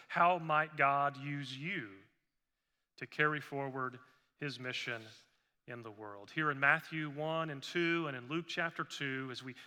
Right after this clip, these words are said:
piece together the life of Joseph, the forgotten father of Jesus, we see Joseph's faith, we see Joseph's obedience, parts of Joseph's amazing legacy of a life well lived,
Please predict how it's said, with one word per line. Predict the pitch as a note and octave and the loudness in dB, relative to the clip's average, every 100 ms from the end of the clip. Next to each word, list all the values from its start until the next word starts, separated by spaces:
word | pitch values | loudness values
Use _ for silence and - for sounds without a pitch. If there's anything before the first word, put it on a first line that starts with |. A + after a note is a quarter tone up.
| - | -10
piece | G#3 A3 - | -4 -2 -2
together | G3 D#3 D#3+ E3 D#3 | -2 2 2 2 0
the | C#3 | 0
life | C#3 D#3 D#3+ D#3+ | 4 4 4 -6
of | C3 | -8
Joseph, | B2 C#3+ C3+ D3+ - | -2 -2 -2 -4 -6
the | - | -10
forgotten | - B2+ D3+ F3 F#3+ D#3 | -6 4 8 8 6 -6
father | - D#3 D#3 D3 | 0 0 2 -2
of | B2 | -4
Jesus, | A#2+ B2 A#2 G#2+ - - _ _ _ _ _ _ _ _ _ _ _ _ _ _ _ _ - | -6 -8 -10 -10 -10 -12 _ _ _ _ _ _ _ _ _ _ _ _ _ _ _ _ -14
we | |
see | - D3 | -8 -8
Joseph's | B2+ D3 C#3 C3+ - - | -2 -2 -2 -8 -8 -10
faith, | - F3 F3+ E3 - - _ _ _ _ _ _ _ _ _ _ _ | 2 4 4 -2 -14 -20 _ _ _ _ _ _ _ _ _ _ _
we | C3+ | -8
see | C#3 B2 | -6 -2
Joseph's | C#3+ D3 - D3 - - - D3 | 0 0 -2 -6 -6 -10 -10 -10
obedience, | B2 E3 F3 F3 D#3+ - - - _ _ _ _ _ _ _ _ _ _ _ | -2 -2 0 -4 -4 -6 -6 -12 _ _ _ _ _ _ _ _ _ _ _
parts | F#3+ F3+ F3 E3+ | 8 8 6 -4
of | C3+ | -2
Joseph's | E3 E3+ - D#3+ - | 0 0 0 -2 -2
amazing | F3+ D#3+ F3+ G3+ G3+ E3+ D#3 | -2 0 0 0 -4 -4 2
legacy | D#3+ E3 D3+ F3 D#3+ | 2 2 -4 -4 -4
of | |
a | C3+ | -4
life | B2+ D#3 F3 - | 2 2 2 0
well | E3+ D#3 | -2 0
lived, | C3+ B2+ C3 B2+ | -2 -4 -4 -6